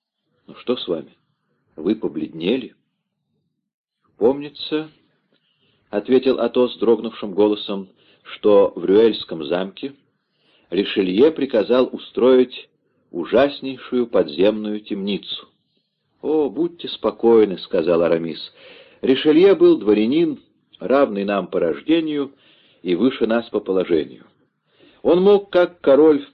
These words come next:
снести с плеч голову любому из первых сановников. Но Мазарини выскочка и способен самое большее — хватать нас за шиворот, как полицейский. Успокойтесь, мой друг.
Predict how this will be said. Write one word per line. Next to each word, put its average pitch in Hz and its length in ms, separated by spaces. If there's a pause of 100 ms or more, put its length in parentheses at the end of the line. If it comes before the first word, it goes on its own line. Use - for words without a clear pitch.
(120)
снести 113 480
с - 80
плеч 101 360
голову 95 640
любому 113 640 (260)
из - 180
первых 107 360
сановников. - 720 (460)
Но 143 180
Мазарини 147 520
выскочка 90 800 (500)
и - 100
способен 131 580
самое 165 360
большее — 78 580 (260)
хватать 139 500
нас 123 280
за 92 120
шиворот, 170 520
как 135 280
полицейский. - 840 (520)
Успокойтесь, 131 920
мой 87 160
друг. 80 440